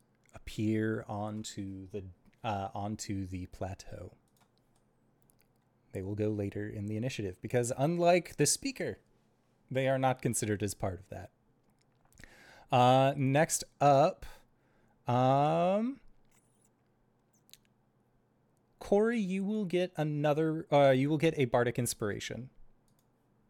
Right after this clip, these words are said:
D twelve if you have not used it. This ship is going to come down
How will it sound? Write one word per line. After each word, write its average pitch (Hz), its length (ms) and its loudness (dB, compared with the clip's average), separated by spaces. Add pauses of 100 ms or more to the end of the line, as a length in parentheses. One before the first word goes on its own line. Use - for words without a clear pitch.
(1040)
D 123 120 -6
twelve 101 460 -6
if 107 120 -14
you 107 80 -6
have 98 100 -8
not 107 180 -6
used 101 260 -10
it. - 220 -20 (4000)
This 139 180 2
ship 160 380 0
is 127 220 0
going 123 420 0
to 127 960 -2 (100)
come 131 380 0
down 135 520 0